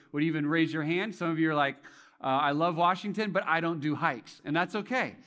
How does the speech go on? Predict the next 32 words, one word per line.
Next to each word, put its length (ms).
Uh, 260
you 120
don't 140
have 220
to 100
do 140
hikes. 360
But, 220
uh, 200
one 180
of 40
the 60
blessings 480
of 120
being 200
here 140
is 120
that 100
you 100
can 120
go 140
all 460
over 300
this 220
area 380
and 120
go 80
on 260
different 340
kinds 420
of 140
hikes. 680